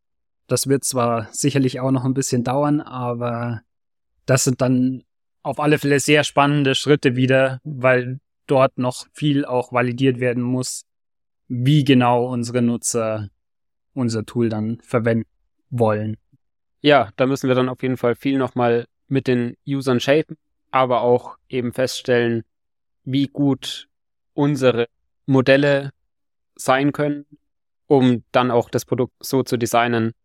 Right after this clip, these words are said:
Speaker 2: dass es mit der Qualität unserer Modelle übereinstimmt, weil man kann ja jetzt auch nicht davon ausgehen, dass wir automatisch perfekt erkennen, was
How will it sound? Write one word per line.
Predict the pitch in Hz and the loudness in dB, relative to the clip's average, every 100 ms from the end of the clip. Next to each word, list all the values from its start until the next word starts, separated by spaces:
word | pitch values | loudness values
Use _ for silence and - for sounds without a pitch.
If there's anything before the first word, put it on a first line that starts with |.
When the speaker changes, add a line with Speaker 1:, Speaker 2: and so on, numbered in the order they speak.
| _ _ - | _ _ 0
Speaker 2:
dass | 120 - | 0 2
es | 117 - - - _ _ _ _ _ - | -2 -2 -10 -14 _ _ _ _ _ -2
mit | 143 143 - - _ _ _ | 2 2 2 -10 _ _ _
der | 131 131 | 2 2
Qualität | - 120 117 123 123 - - - _ _ - | 2 0 2 4 4 2 -14 -16 _ _ -4
unserer | 135 120 113 | -2 -2 -2
Modelle | 110 120 117 117 | -2 0 0 0
übereinstimmt, | 120 113 110 131 - 139 131 - _ _ _ _ _ | 0 0 0 -2 -2 -2 -2 -6 _ _ _ _ _
weil | 123 117 | 0 0
man | 113 | 2
kann | 127 | 2
ja | 120 | 2
jetzt | 110 - | 2 0
auch | 113 | -2
nicht | 120 - - _ _ _ - | -2 -6 -20 _ _ _ -2
davon | 120 117 | 0 0
ausgehen, | 117 127 - 127 120 113 | 2 0 0 -2 -2 -2
dass | 113 - - - _ _ _ _ _ - | -4 -6 -16 -18 _ _ _ _ _ -6
wir | 135 123 | 0 2
automatisch | 135 123 123 123 120 | 2 2 0 0 -4
perfekt | - - 123 127 - - - - - | -8 -6 -2 0 -2 -8 -16 -16 -6
erkennen, | 123 - 120 120 117 110 - _ _ _ _ | -4 -2 -2 0 -2 -4 -8 _ _ _ _
was | 127 120 - - - | 0 0 -2 -12 -14